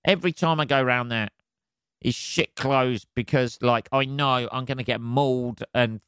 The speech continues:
fucking sexually molested by his dog. <laughs> It's, uh, going round there is, uh, is what it must be like dating a violent partner.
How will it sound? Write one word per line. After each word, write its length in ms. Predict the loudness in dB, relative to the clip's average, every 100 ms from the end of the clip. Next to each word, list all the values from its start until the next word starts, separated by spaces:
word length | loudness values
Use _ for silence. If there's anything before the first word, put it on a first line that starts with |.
| -4
fucking 320 | -2 -2 -4
sexually 560 | -4 -2 -2 0 2 2
molested 500 | 2 0 0 -2 2
by 220 | 2 2
his 80 | 0
dog. 320 | 0 2 -2
<laughs> 60 | -8 _ _ _ _ _ 4 4 _ _ 0 0 _ -6 -4 -4 _ -18 -16 -8 -4 -4 -4 -2
It's, 200 | 0 0
uh, 60 | 0
going 340 | 2 2 4
round 240 | 2 0 0
there 300 | -2 -2 -4 -10 -16 -16 -4
is, 340 | 0 2 0
uh, 480 | 2 4 6 6 2 -2 _ _
is 140 | -2 0
what 240 | 2 4
it 220 | 2 0
must 320 | -2 0 0 -2
be 120 | 0
like 320 | 2 2 -2 -8 _ _ _ _
dating 420 | 4 4 2 -2 -2
a 80 |
violent 680 | 0 4 4 4 0 -4 -2
partner. 540 | 2 2 2 0 -2